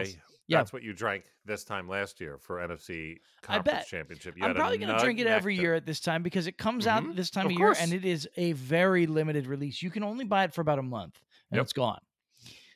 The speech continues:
Speaker 2: So, uh, I, I hop on that shit. In fact, one couple years I've bought a whole case of it, even though I live in an apartment. I don't have a place to store things. I don't care. I'm buying a case. I'm gonna do it
Speaker 1: James
Speaker 2: again this
Speaker 1: Tiffany.
Speaker 2: year. Tough guy.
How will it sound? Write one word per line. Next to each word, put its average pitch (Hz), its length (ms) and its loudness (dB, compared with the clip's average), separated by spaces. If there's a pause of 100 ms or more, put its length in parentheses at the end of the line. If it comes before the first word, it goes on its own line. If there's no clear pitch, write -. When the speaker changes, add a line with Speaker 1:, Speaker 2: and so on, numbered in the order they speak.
Speaker 2:
So, 131 300 -2
uh, 117 280 -2
I, 143 120 -2 (100)
I 147 120 4
hop 151 280 2
on 131 160 -2
that 117 160 -6
shit. - 260 -4
In 156 120 -6
fact, 233 260 0
one 214 360 -6
couple - 280 -4
years 123 320 -6
I've 123 240 -10
bought 127 280 -4 (160)
a 120 60 -10
whole 147 140 -4
case 139 280 -6
of 131 80 -12
it, 90 140 -12 (140)
even 202 160 0
though 185 60 4
I 160 100 4
live 160 200 0
in 139 60 -6
an 127 60 -8
apartment. 139 520 -6
I 135 60 -8
don't 139 220 -4
have 139 140 -6
a - 40 -20
place 139 220 -8
to 135 80 -10
store 135 240 -6
things. 139 180 -2
I 139 60 0
don't 147 120 -10
care. 139 320 -2 (360)
I'm 135 60 -4
buying 143 200 0
a 127 60 -4
case. 143 300 -2 (200)
I'm - 80 -2
gonna - 140 2
do 180 80 6
it 175 40 8
Speaker 1:
James 170 60 4
Speaker 2:
again 180 160 0
this 214 120 -2
Speaker 1:
Tiffany. - 120 -4
Speaker 2:
year. 120 60 -4
Tough 156 240 -2
guy. 156 280 -2